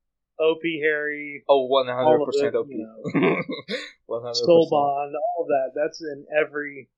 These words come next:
Speaker 1: pairing with them. But for some reason, the Harry Hermione part is the one everyone focuses on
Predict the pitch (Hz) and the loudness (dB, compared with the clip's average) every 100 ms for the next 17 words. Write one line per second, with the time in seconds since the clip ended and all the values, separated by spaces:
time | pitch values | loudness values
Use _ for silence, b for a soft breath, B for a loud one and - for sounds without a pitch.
0 | - 123 110 107 104 - _ _ _ _ | -10 -10 -12 -20 -20 -20 _ _ _ _
1 | _ _ - 151 160 143 - 180 185 175 | _ _ 4 4 4 2 4 2 4 2
2 | 170 117 107 - _ _ _ 139 120 151 | 2 0 -14 -20 _ _ _ -8 -4 0
3 | 165 151 156 147 147 170 156 135 120 143 | 0 0 0 0 2 2 0 -4 0 4
4 | 139 135 - 139 135 139 147 143 147 143 | 4 4 -2 -10 -10 -6 -4 -4 -6 -6
5 | 131 135 147 147 120 123 117 120 113 | -4 0 0 -2 -8 -10 -10 -10 -10